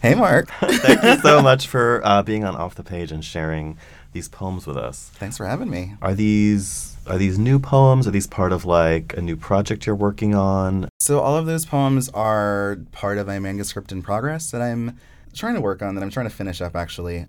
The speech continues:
Speaker 1: And it's a manuscript that's thinking a lot about, about what it's like to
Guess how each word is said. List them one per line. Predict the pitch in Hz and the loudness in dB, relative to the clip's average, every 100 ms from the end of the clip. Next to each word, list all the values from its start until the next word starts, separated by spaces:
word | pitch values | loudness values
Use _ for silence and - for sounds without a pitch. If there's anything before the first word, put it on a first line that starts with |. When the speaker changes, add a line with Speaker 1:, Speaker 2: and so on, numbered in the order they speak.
| - | -6
Speaker 1:
And | 120 120 120 117 117 113 113 - - - | -2 0 0 -2 -2 -6 -10 -16 -20 -10
it's | 117 117 | -8 -4
a | 120 | -2
manuscript | 123 131 135 139 131 | 0 0 -2 -4 -6
that's | 117 110 | -6 -6
thinking | - 104 104 | -8 -8 -6
a | 101 | -4
lot | 98 98 | -2 -4
about, | 95 90 92 92 90 90 - | -4 -4 -2 0 -2 -4 -2
about | 143 170 | 0 2
what | 180 185 | 0 -2
it's | 170 | -2
like | - 131 131 - - | -2 -2 -4 -14 -18
to | - - 120 117 113 110 107 104 | -16 -8 -4 -4 -4 -6 -4 -4